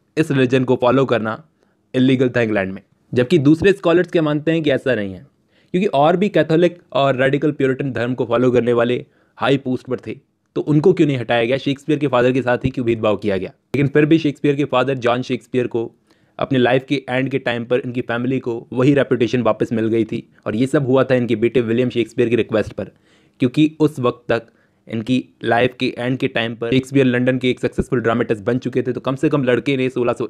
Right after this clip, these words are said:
एक में अपने फादर की डेथ से पहले इज्जत और सीट वापस दिलवा दी। खैर,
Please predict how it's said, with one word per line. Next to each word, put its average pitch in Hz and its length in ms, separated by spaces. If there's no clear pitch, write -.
एक 139 220
में 117 200
अपने 131 160
फादर 143 320
की 151 120
डेथ 127 180
से 139 80
पहले 117 380
इज्जत 131 440
और 117 120
सीट 123 300
वापस 110 260
दिलवा 104 300
दी। 98 160
खैर, 117 220